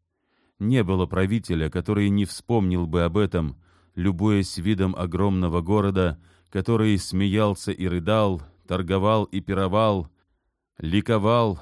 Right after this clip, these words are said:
и погружался во мрак отчаяния во время эпидемий, и был похож на гигантский котел, где сплавились воедино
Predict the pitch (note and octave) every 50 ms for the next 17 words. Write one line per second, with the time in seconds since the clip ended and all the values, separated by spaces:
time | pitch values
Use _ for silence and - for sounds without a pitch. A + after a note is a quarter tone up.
0 | - - - F2+ F2 - A2+ G2+ G#2+ G#2+ A2 F2 F#2 A#2 B2 A#2+ G#2+ - - G#2+
1 | G2 G#2+ G#2 G2 A2+ A#2+ A#2 - - G#2+ G#2+ - - - - - G#2+ A2+ A2 G#2+
2 | G#2+ G#2 G#2 G#2 G#2 G2 G#2 G2 F2 G2 G#2+ A2+ G#2+ G2+ F#2+ - G#2 F2 - F#2
3 | E2 E2 G#2 A#2+ A#2 G#2+ G2 F#2 D#2+ - _ _ _ _ _ _ _ _ _ _
4 | _ _ _ - - G2+ G2 F#2+ C3 C#3+ B2 - - A#2+ G#2 - C3 C#3 B2+ -
5 | - A2 A2+ A#2 G#2 A2 A2+ G2 A2+ A#2+ B2+ B2 G#2+ - - - A#2 A2 - -
6 | G#2+ G2+ - - A#2 B2 G#2+ G2 F#2 D#2 C#2+ C#2+ E2+ F2 - - - F2 F2+ G2
7 | G#2+ G2+ F#2 F#2 F#2 F2+ - - D2+ F2 F2+ F#2 F2+ D#2+ F#2 G#2+ G#2 G2+ G2 F#2
8 | D#2+